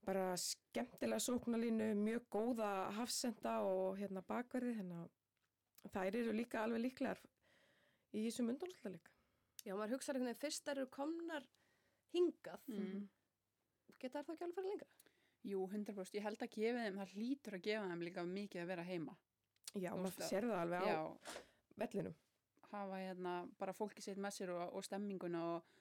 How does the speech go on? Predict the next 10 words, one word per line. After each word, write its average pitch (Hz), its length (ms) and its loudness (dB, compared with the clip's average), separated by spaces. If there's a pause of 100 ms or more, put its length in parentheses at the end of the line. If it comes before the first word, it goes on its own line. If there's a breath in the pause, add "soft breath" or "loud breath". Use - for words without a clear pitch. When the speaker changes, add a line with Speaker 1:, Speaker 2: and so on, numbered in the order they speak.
(120 soft breath)
Speaker 3:
og 233 60 -8
eins 196 120 -6
og 190 60 -2
svona, 202 260 0
þú - 20 2
ert 170 100 -6
komin 190 200 -4
í 185 180 -4
vítaspyrnukeppni, 190 720 -4 (520 soft breath)
þú - 20 -20